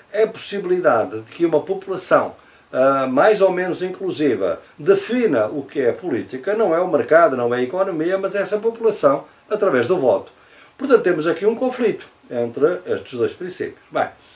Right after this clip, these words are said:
o neoliberalismo vai aprofundar este conflito ao longo do tempo, porque vai fazer uma outra mudança na teoria liberal que muitas vezes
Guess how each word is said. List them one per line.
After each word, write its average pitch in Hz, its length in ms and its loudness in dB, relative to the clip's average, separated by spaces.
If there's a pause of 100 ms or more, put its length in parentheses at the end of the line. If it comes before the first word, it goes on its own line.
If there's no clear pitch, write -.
(120)
o 233 80 4
neoliberalismo 196 960 4 (400)
vai 214 300 6
aprofundar 180 560 0
este 151 160 -4
conflito 175 760 -6
ao 156 120 2
longo 185 420 0
do 190 140 -10
tempo, 101 340 -4 (520)
porque - 180 -10
vai 175 140 4
fazer 180 420 0
uma 196 160 -2
outra 175 320 0
mudança 139 640 0
na 113 120 -4
teoria 113 340 -4
liberal 123 580 0 (360)
que 277 60 -4
muitas 262 320 4
vezes 190 480 0